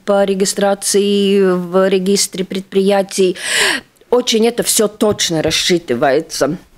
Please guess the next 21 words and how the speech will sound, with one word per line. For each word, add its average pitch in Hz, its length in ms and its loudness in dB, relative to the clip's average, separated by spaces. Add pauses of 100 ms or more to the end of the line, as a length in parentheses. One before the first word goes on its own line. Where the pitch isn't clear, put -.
(680)
А, 170 520 0
и, 254 280 2 (460)
э, 190 320 2 (100)
поскольку 240 520 0
люди, 196 420 0 (260)
э, 113 300 0
не 247 240 2
очень 220 380 0
так, 214 260 -4
ну, 262 340 0
где 214 340 2
узнать 170 380 0
про - 140 -6
астрологию? 156 760 0
Ну, 233 80 2
вообще-то 294 380 0
нигде, 240 520 2
да, 156 120 -2
если 220 320 0
интересует, 226 720 2
то 269 300 0